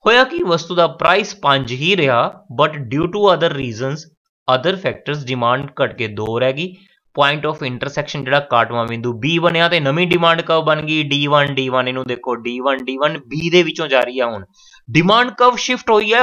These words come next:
but it is backward, ਪਿੱਛੇ ਸ਼ਿਫਟ ਹੋ ਗਈ, ਤਾਂ ਹੀ ਤਾਂ ਇਹਨੂੰ decrease in demand ਦਾ ਫਸਟ ਕੇਸ ਕਹਿੰਦੇ ਆ।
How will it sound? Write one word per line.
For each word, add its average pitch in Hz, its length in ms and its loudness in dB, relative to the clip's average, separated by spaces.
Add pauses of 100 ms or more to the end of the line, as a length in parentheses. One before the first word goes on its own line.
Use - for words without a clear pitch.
(120)
but 180 180 2
it 190 100 -6
is 185 140 -8 (120)
backward, 151 840 2 (260)
ਪਿੱਛੇ - 500 -4
ਸ਼ਿਫਟ 170 360 -10
ਹੋ 139 100 -4
ਗਈ, 110 340 -12 (460)
ਤਾਂ 123 180 2
ਹੀ 160 120 -6
ਤਾਂ 156 100 0
ਇਹਨੂੰ 160 180 -2 (120)
decrease 135 520 -4
in 139 160 -2
demand 127 340 2
ਦਾ 131 180 4
ਫਸਟ 143 280 2
ਕੇਸ 120 220 -2
ਕਹਿੰਦੇ 107 340 -6
ਆ। 92 40 -16